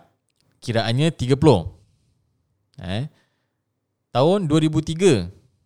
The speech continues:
enam puluh. Tahun dua ribu dua sembilan puluh, iaitu selama tiga Ramadan, dan pada tahun dua ribu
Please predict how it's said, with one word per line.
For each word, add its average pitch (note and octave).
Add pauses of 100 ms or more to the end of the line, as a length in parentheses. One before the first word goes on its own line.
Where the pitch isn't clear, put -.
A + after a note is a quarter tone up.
(320)
enam B2
puluh. D3+ (1600)
Tahun B2
dua B2+
ribu A2+
dua C3 (160)
sembilan G2+
puluh, A#2+ (880)
iaitu F#2+
selama G2+
tiga G#2
Ramadan, G2 (480)
dan C#3
pada B2
tahun B2
dua A#2
ribu A#2+